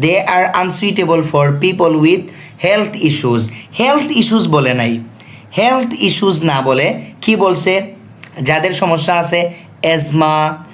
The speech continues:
হার্ট কন্ডিশন, হেলথ ইস্যুসের নাম, ওইটার কথা বলছে। এর আগে বলছে,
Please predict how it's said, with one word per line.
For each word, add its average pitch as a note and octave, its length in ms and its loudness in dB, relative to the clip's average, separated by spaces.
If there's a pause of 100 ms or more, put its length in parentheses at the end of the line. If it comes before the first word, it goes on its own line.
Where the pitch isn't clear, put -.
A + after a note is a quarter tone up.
(160)
হার্ট F#3 380 -2
কন্ডিশন, D#3 720 2 (560)
হেলথ F#3+ 260 -2
ইস্যুসের C#3+ 400 2
নাম, C3 300 -2 (120)
ওইটার E3 260 2
কথা B2+ 180 -4
বলছে। A#2+ 400 -2 (320)
এর B3+ 160 2
আগে B3+ 200 2
বলছে, E3+ 540 0